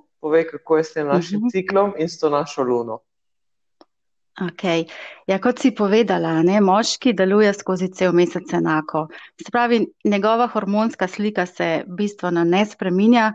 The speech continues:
Speaker 2: zato točno ve, kaj so njegove potrebe, kaj bojo, skratka, zelo enostavno vse predvidi. In kot si že prej tudi omenila, je temu prilagojen celoten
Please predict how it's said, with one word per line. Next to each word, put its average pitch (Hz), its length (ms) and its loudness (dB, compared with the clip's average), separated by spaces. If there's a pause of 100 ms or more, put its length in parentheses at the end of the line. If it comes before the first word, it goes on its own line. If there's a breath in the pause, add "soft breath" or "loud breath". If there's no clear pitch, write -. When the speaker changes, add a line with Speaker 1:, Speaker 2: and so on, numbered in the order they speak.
(440 loud breath)
Speaker 2:
zato 196 380 -2
točno 247 440 0
ve, 233 360 2 (480)
kaj 214 220 0
so 247 140 0
njegove 202 420 2
potrebe, 185 540 -2 (480)
kaj 170 300 -4
bojo, 240 500 4 (160)
skratka, 208 600 -4
zelo 196 260 0
enostavno 180 520 0
vse 175 220 -6
predvidi. 175 580 -4 (640 loud breath)
In 185 440 2
kot 202 220 -2
si 202 120 -4
že 185 180 -6
prej 277 280 2
tudi 277 200 2
omenila, 226 440 4
je 190 160 0
temu 214 460 2
prilagojen 185 720 0
celoten 185 640 0